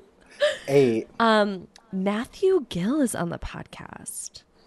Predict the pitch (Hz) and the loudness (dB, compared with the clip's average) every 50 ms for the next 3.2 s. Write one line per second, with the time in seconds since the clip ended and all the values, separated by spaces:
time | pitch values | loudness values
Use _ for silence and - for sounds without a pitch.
0 | _ _ - - 247 - - - 311 240 175 143 127 127 123 110 120 131 131 127 | _ _ -14 -14 -14 -10 -6 -4 -2 0 0 -2 -2 -4 -6 -4 -2 -2 -2 -2
1 | 123 117 117 117 123 - - - - 131 139 156 165 175 160 131 117 113 113 - | -4 -6 -8 -12 -14 -14 -12 -6 -4 -2 0 0 0 -2 -2 -2 -2 -2 -4 -2
2 | 127 131 180 185 - - 113 107 98 101 104 110 120 151 170 302 302 359 480 523 | -2 -4 -4 -4 -4 -4 -2 -2 -2 -2 -2 -2 -2 -2 -2 -4 -4 -4 -4 -2
3 | 480 359 262 208 | 0 0 0 0